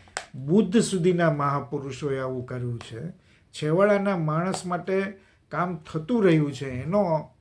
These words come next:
મને પરમાનંદ છે. અને એમાં મને નિમિત્ત બનાવ્યો, એ માટે હું ભગવાનનો આભારી છું. ગાંધીજીએ સત્યના પ્રયોગો કર્યા,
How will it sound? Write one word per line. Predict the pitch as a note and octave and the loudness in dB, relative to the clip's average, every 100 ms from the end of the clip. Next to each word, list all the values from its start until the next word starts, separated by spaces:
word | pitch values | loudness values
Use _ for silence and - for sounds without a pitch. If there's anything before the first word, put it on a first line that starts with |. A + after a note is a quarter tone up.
| C#3 | -14
મને | C#3+ D3 B2 | -10 -8 -10
પરમાનંદ | - B2 B2+ A#2+ A2 A2+ A2 | -8 -8 -6 -6 -8 -16 -20
છે. | - - - _ _ _ _ _ _ _ _ _ _ - _ - | -20 -20 -20 _ _ _ _ _ _ _ _ _ _ -20 _ -6
અને | G#3 | 0
એમાં | F#3 E3 G#3 | 2 4 4
મને | G3 G3+ | 4 2
નિમિત્ત | F3+ C#3 D3 G3 G#3+ | 2 0 2 2 2
બનાવ્યો, | F#3 F#3+ F3 F3 E3+ | 2 2 2 2 4
એ | E3 | 2
માટે | D#3+ D#3 E3 | 2 0 0
હું | D#3+ C#3 | -2 -2
ભગવાનનો | C3 B2+ D3 D3+ C#3+ C3 | -4 -2 0 0 -2 -8
આભારી | A#2+ G#2+ B2 A2 G#2 | -8 -6 -8 -8 -10
છું. | - A2+ - _ _ _ _ _ | -16 -20 -20 _ _ _ _ _
ગાંધીજીએ | C#3+ C#3+ D3+ E3+ E3 E3 | -10 -6 0 2 2 2
સત્યના | D#3 D#3 - F3+ E3+ | 0 -4 -2 -4 -2
પ્રયોગો | D#3+ D#3 D#3 D3+ C#3 | -2 0 0 0 -4
કર્યા, | C#3+ C3+ C3 | -6 -8 -8